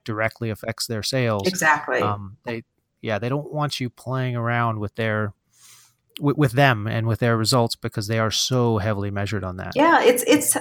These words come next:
Speaker 2: it's hard. And, you know, they could get really great, awesome commission checks, and then sometimes they can't. So it's a stressful, stressful way. And that's why not everyone has a sales gene.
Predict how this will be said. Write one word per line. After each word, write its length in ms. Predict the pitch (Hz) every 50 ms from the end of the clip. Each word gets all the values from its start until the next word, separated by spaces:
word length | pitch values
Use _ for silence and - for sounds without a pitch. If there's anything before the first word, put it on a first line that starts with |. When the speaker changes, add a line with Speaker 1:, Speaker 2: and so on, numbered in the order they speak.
| -
Speaker 2:
it's 160 | - 254 240
hard. 400 | - - - 392 370 339 269 247
And, 260 | 226 214 196 190 185 -
you 100 | 233 214
know, 100 | 220 214
they 400 | 214 220 214 214 214 214 214 - - - - - - - - - _ _ _ _ _ _ _ _ _ - -
could 300 | - - 269 277 285 269
get 280 | - 254 262 233 - 190
really 260 | 202 208 214 220 240
great, 520 | - - 202 202 208 233 208 - - - _ _ - -
awesome 360 | 190 196 190 - 220 214 214
commission 440 | 208 - 185 185 180 185 220 220 208
checks, 360 | - - 220 240 233 - -
and 120 | 214 196
then 100 | 180 175
sometimes 400 | 175 - 190 190 208 202 202 196
they 100 | - 170
can't. 320 | 170 - - 254 262 233 -
So 120 | - 254
it's 100 | 247 247
a 60 | 294
stressful, 600 | - - - - - 320 311 302 - - 208 190
stressful 800 | 185 - - - 208 196 190 - - 185 165 165 165 - - -
way. 320 | - 190 196 175 165 160 175
And 120 | 196 208
that's 180 | 214 214 214 -
why 160 | 233 220 220
not 260 | 220 214 208 214 214
everyone 360 | 190 214 214 226 220 214 202
has 200 | 190 185 180 185
a 80 | 208 214
sales 440 | 214 - 226 233 247 247 - - -
gene. 340 | 165 156 143 143 143 143